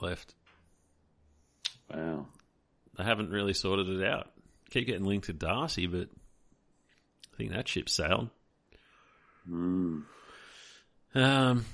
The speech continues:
Speaker 1: so, yeah, I mean, someone should be good.
Speaker 2: <laughs> Someone.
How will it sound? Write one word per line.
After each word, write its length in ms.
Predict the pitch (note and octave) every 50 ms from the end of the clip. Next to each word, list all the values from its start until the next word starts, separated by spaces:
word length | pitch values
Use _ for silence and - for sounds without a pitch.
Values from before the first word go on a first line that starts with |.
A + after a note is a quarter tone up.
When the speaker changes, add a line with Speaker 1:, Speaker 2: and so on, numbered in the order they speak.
| - -
Speaker 1:
so, 100 | - D#3
yeah, 260 | D#3 F3 G3+ A3 B2+ A#2+
I 60 | C3
mean, 160 | B2+ C#3 C3 B2
someone 320 | - D#3+ D#3+ F#3 F3 -
should 180 | - - A#2 F2+
be 120 | F#2+ F2
good. 240 | E2 F#2+ A#2 C#3+ - - - - - - _ _ _ _ _ _ _ _ _ _ -
Speaker 2:
<laughs> 800 | C3+ B2+ B2+ - - - - - - - - - F3 D#3+ - -
Someone. 580 | - - - - G2 G2 A2+ C#3+ A#2+ F2 -